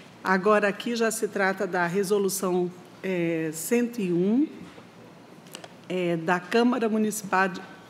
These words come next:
Municipal de Senador Guiomar. Aqui ocorreu a falta, é, de envio,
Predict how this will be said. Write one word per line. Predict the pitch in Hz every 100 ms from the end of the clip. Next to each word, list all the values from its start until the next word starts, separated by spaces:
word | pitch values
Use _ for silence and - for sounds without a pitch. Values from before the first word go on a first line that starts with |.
| 214
Municipal | 233 262 254 - - - 185 190
de | 180
Senador | 185 196 185 170 185 196
Guiomar. | 185 202 196 175 151 139 - - - - -
Aqui | - 190 240
ocorreu | 214 214 202 190 185 185 -
a | 175
falta, | - - 208 208 208 190 175 170 - - - -
é, | 170 175 175 170 165
de | 160 214
envio, | 214 175 147 196 226 262 269